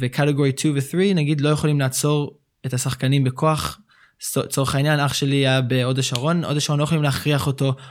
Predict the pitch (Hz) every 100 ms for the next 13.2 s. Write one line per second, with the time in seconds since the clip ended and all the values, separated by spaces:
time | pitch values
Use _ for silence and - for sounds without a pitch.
0 | - 131 139 139 135 131 127 131 131 131
1 | 123 123 131 120 - - _ 117 123 135
2 | 135 151 131 127 120 127 131 127 127 123
3 | - - 123 131 110 76 - _ - 120
4 | 135 127 127 131 139 135 131 135 135 -
5 | 131 131 135 127 127 123 123 - 110 135
6 | 143 143 127 127 135 127 - - - -
7 | 117 113 127 - _ _ _ - 117 113
8 | 110 - 139 127 131 147 151 131 156 160
9 | 156 - 135 - 131 139 139 131 - 127
10 | 131 127 131 - _ 131 - 131 131 139
11 | 135 131 - - - 127 123 120 123 120
12 | 123 127 143 185 190 190 - - - 127
13 | - 147